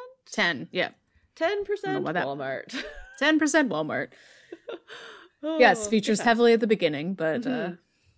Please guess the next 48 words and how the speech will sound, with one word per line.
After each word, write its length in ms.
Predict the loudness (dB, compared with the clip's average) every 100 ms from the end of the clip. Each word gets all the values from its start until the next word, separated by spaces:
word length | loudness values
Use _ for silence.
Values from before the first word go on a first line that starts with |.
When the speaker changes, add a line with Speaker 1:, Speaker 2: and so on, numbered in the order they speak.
| _ _ _ _
Speaker 2:
And 200 | -6 -4
the 80 | -6
very, 320 | -6 -4 -4
very 240 | -4 -10 -12
end. 220 | -14 -6
But 180 | -4 -4
Speaker 1:
and 120 | -8 -10
the 40 |
very, 180 | -8 -10
very 180 | -12 -18
end. 180 | -18 -12
Speaker 2:
Yeah. 140 | -12
Speaker 1:
Yeah. 100 | -12 -18 _ _ -6
Speaker 2:
But 80 | -2
also, 240 | -2 -2
like, 180 | -4 -4
there's 160 | -6 -6
lots 220 | -8 -10
of 100 | -10
things 160 | -10 -10
that 120 | -10
happen 320 | -12 -10 -10
in 140 | -10
her 180 | -10 -10
life 640 | -10 -6 -6 -8 -12 -20 _ _ _ _ _ _ _ _
because 380 | -12 -10 -10 -8
of 220 | -10 -10
the 100 | -12
Walmart 580 | -8 -10 -8 -8 -10 -8
that, 200 | -8 -8
like, 200 | -10 -4 0
Speaker 1:
Mm-hmm. 400 | 2 2 2 -2
Speaker 2:
keep 60 | -6
trickling 300 | -8 -8 -8
down. 220 | -8 -8
Like, 140 | -10
her 120 | -10
mom 240 | -8 -8 -8
finds 300 | -8 -6 -8
her 80 | -10
because 260 | -12 -14
she's 220 | -12 -14
featured 320 | -14 -14 -10 -10
on 140 | -10
the 80 | -10
news. 600 | -10 -12 -12 -16 -20 -20 _ _ _ _
Speaker 1:
Yeah. 160 | -2 -2
Speaker 2:
And 460 | -4 -12 -12 -16